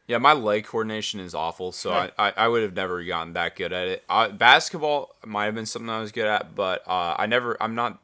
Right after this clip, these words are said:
Speaker 1: that tall. I'm about six foot right now, and I was probably ro-,
Speaker 2: <laughs>
Speaker 1: rocking, like, a
Speaker 2: <laughs> Not that tall.
Speaker 1: five,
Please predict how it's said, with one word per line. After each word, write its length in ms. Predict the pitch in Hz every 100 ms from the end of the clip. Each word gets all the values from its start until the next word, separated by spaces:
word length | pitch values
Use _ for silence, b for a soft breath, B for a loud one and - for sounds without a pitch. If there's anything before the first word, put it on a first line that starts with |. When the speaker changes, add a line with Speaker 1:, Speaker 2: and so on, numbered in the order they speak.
| _ -
Speaker 1:
that 240 | 92 90
tall. 300 | 98 90 85
I'm 100 | 92
about 220 | 90 82
six 240 | - - -
foot 160 | 87
right 140 | 90 -
now, 220 | 85 87
and 120 | 82
I 100 | 87
was 260 | 85 82 - B B B B
probably 320 | - 110 113
ro-, 200 | 104 107 104
Speaker 2:
<laughs> 40 |
Speaker 1:
rocking, 340 | 110 110 110 107
like, 220 | 98 87
a 200 | 90 85 - -
Speaker 2:
<laughs> 160 | - 127
Not 380 | 113 117 117
that 260 | 120 113 -
tall. 120 | 139
Speaker 1:
five, 240 | 120 202